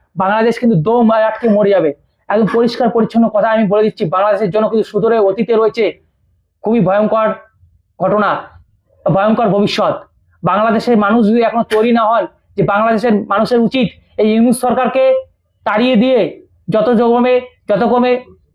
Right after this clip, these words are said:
গণভোটের মাধ্যমে একটি সরকারকে বিবেচনা করা,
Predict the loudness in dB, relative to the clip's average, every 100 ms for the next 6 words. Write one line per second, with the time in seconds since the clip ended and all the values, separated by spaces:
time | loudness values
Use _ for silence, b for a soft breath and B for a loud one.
0 | _ _ _ -20 -4 -2 0 2 2 2
1 | 2 0 0 0 0 -2 -4 -4 -2 -2
2 | 0 2 0 0 -2 0 -2